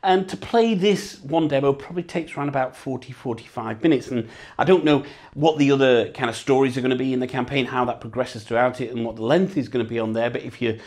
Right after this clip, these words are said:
looking back to the original Bardsung, I think they were a similar thing, kind of thirty minutes to sixty minutes per story or per campaign on there. Now, of course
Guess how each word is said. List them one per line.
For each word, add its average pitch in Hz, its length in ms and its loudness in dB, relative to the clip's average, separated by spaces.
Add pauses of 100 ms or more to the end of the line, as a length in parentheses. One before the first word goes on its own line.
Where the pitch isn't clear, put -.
(200)
looking 175 260 2
back 143 220 0
to 139 120 -4
the 120 140 -4
original 120 280 -6
Bardsung, 123 480 -4
I 110 60 -12
think 151 220 -2
they 117 80 -4
were 107 120 -4
a 101 40 -8
similar 110 260 -8
thing, 110 220 -4
kind 107 120 -10
of 101 60 -12
thirty 107 500 -4 (240)
minutes 160 340 2
to 135 240 2
sixty - 360 -4
minutes 120 320 -2
per 110 300 0
story 131 500 2
or 101 80 -4
per - 220 -4
campaign 123 400 -2
on 120 100 -2
there. 104 200 -4 (280)
Now, 160 80 8
of 160 80 -2
course 151 420 4